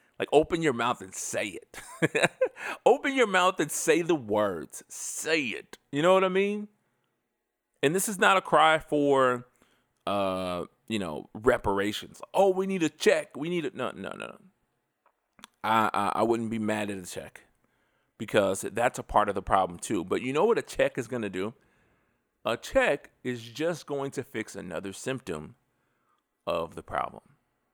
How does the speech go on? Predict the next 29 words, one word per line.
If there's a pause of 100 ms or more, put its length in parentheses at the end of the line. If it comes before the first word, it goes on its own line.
(600)
right? (460)
We
had
the
denazification
of
Germany, (920)
where
we
had
to (560)
erase (420)
this
hatred (560)
and
the (220)
system
that
supports
this
hatred. (400)
We
had
to
erase
it
and
start
over.